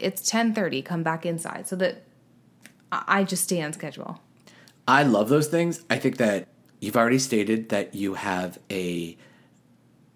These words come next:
Speaker 2: strong dislike of structure.
Speaker 1: Mm-hmm.
Speaker 2: And I think that subconsciously comes in often.
Speaker 1: Mm-hmm.
Speaker 2: And I think that some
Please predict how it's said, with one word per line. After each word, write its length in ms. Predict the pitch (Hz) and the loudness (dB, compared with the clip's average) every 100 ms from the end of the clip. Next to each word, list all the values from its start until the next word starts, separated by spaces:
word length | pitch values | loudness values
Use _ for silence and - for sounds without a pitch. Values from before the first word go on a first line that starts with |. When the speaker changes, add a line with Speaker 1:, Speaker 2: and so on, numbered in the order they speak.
| _ | _
Speaker 2:
strong 640 | - - - 117 101 101 90 | -8 -6 -4 -2 0 0 -4
dislike 720 | 92 - 87 80 95 113 - 95 | -8 -8 -10 -8 -10 -10 -16 -14
of 100 | - | -14
structure. 560 | - 90 - 165 214 - 202 | -10 -10 -8 -8 -8 -8 -4
Speaker 1:
Mm-hmm. 300 | 190 160 175 - - - - - - | -2 -2 -6 -10 -20 -20 -20 -20 -4
Speaker 2:
And 160 | 117 | 2
I 60 | 113 | 2
think 240 | 110 135 | 2 2
that 380 | 135 113 - - _ _ _ _ _ | 4 2 0 -12 _ _ _ _ _
subconsciously 800 | - - 113 - 117 104 - 127 | -6 -4 -2 -2 -4 -4 -2 -2
comes 340 | 117 113 95 107 | -2 -6 -4 -4
in 220 | 95 87 | -4 -8
often. 500 | - 90 - 170 196 | -10 -10 -2 -2 -2
Speaker 1:
Mm-hmm. 160 | 220 196 | -2 0
Speaker 2:
And 100 | 120 | 4
I 60 | 117 | 4
think 220 | 160 147 | 2 2
that 320 | 185 180 - _ - | 2 2 -8 _ -4
some 680 | - - 151 151 180 214 | 0 6 8 8 6 0